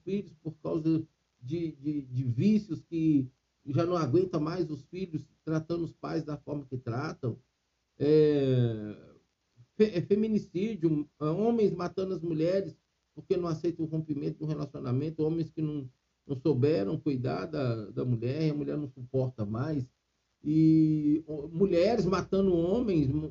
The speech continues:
é, por causa de riqueza, matando seus esposos por causa de riqueza. Amados, olha só,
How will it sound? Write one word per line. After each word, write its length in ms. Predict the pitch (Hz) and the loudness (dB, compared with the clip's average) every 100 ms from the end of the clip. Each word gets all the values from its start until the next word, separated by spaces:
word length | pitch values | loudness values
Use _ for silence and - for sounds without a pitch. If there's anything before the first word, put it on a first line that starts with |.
| 143 | -4
é, 360 | 147 147 131 123 - _ | -2 0 0 -2 -4 _
por 120 | 165 - | -10 -4
causa 180 | 180 | -2
de 60 | 156 | 0
riqueza, 460 | 151 - 160 - 156 | -2 0 4 4 4
matando 340 | 156 - 165 | 0 -4 -8
seus 300 | - 160 131 - | -4 -2 -4 -8
esposos 360 | - 165 160 | -6 -2 -2
por 120 | 147 123 | -4 -10
causa 220 | 147 139 | -8 -6
de 80 | 127 | -6
riqueza. 420 | 123 156 170 - | -4 -2 -2 -2
Amados, 720 | 202 165 170 202 208 165 - _ _ _ _ _ _ _ | -6 -6 -4 -4 -6 -8 -12 _ _ _ _ _ _ _
olha 260 | - 131 120 | -4 -2 -2
só, 480 | - 185 214 208 | -2 -4 -4 -8